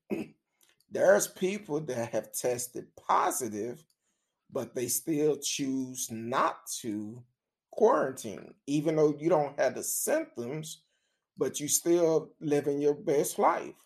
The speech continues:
As if, "Hey, yeah, I test positive, but I don't have no symptom." But what about the symptom of the people that you coming in contact with?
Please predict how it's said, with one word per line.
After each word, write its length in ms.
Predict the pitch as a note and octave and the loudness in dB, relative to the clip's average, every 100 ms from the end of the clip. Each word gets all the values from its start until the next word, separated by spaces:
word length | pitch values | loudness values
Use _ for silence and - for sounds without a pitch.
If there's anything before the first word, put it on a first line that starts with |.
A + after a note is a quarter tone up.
| _ _ _ _ - | _ _ _ _ -4
As 220 | B2+ - | -2 0
if, 220 | D3+ D3 - _ _ _ | 2 0 -2 _ _ _
"Hey, 400 | - - F#2 F#2 A2+ | -6 -4 -4 -8 -8
yeah, 320 | - E3 F#2+ | 2 2 4
I 40 | F#2 | 0
test 380 | - G#2+ F2+ - | -2 -6 -6 -4
positive, 680 | D#2+ E3 - G#2+ A#2 G3 | 0 2 2 -2 -6 -6
but 280 | D#3 F#2+ - _ _ _ | -4 -4 -6 _ _ _
I 120 | - F#2+ | -2 2
don't 200 | - C#3 | 2 2
have 160 | B2+ | -2
no 120 | B2+ | -2
symptom." 680 | A2 - - E4 - B3+ E4+ - _ _ _ - | -2 -2 0 -2 -4 -8 -8 -10 _ _ _ 2
But 100 | F3 | 4
what 180 | - - | 6 4
about 300 | - A#2 - | 4 2 2
the 60 | |
symptom 500 | - - A3+ - G3 | 0 2 0 0 0
of 100 | F3 | 2
the 60 | G3 | 0
people 380 | - F#3+ - - | -2 -4 -4 -2
that 280 | F2+ - - | 0 -2 -4
you 120 | A#2+ | -6
coming 380 | - - B3 - | -2 -2 -4 -6
in 100 | A#3 | -8
contact 720 | - F4 F4+ E4+ - - - | -6 -4 -4 -2 0 0 -2
with? 320 | C#3+ C3 C#2 | -6 -6 -6